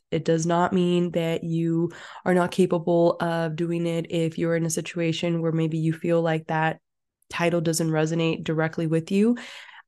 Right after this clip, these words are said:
I want you to know that regardless of the situation, you have this innate power in you to truly be a living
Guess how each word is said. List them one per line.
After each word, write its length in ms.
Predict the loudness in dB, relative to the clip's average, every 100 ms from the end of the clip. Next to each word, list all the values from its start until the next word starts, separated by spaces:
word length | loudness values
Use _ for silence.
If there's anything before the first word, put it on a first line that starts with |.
| -4
I 220 | 2 2
want 280 | 4 2 0
you 80 |
to 80 | -2
know 480 | 0 0 0 0 -2
that 280 | -2 -4 -4
regardless 680 | -8 -8 -6 0 2 2 2
of 80 | 0
the 80 | -2
situation, 800 | -2 -4 -2 -2 -2 0 0 0
you 640 | -2 0 4 4 4 2 -2
have 260 | -2 -2 0
this 220 | 0 0
innate 240 | -2 -4
power 260 | -2 -2 0
in 220 | 0 2
you 320 | 4 2 0 -2
to 140 | -6
truly 420 | -4 2 6 8
be 380 | 6 2 0 -2 -8 -18 -16 0
a 200 | 2 2
living 540 | 4 4 6 6 4